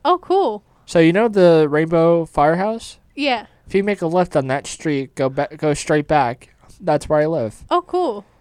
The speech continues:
Speaker 2: Feel weird telling people where I live, but
Speaker 1: Maybe we should cut that <laughs> out.
Speaker 2: I don't care because I didn't give my number.
Speaker 1: <laughs> Okay.
Speaker 2: There's a ton of houses.
Speaker 1: Okay. <laughs>
Speaker 2: So I, I'm good. Uh, yeah, but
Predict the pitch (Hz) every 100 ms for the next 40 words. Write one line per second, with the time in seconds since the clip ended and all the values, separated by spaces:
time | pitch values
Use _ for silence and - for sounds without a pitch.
0 | _ _ - 156 139 135 127 139 131 127
1 | 131 127 131 120 127 123 117 120 131 123
2 | - 285 381 587 640 427 349 - - -
3 | - 359 427 370 - 508 - _ _ _
4 | _ - - _ _ - 160 247 240 233
5 | 233 190 175 180 - 165 120 - 120 127
6 | 127 127 156 160 151 143 147 131 - 107
7 | 90 104 - - _ - _ 339 - 349
8 | 311 240 196 - - 143 147 139 151 151
9 | 139 110 110 101 110 - _ - 254 294
10 | - - - - 294 - _ - 107 107
11 | - _ _ - 156 160 156 160 156 110
12 | - _ _ _ _ - - - _ -
13 | 147 139 135 - 180 202 123 135 143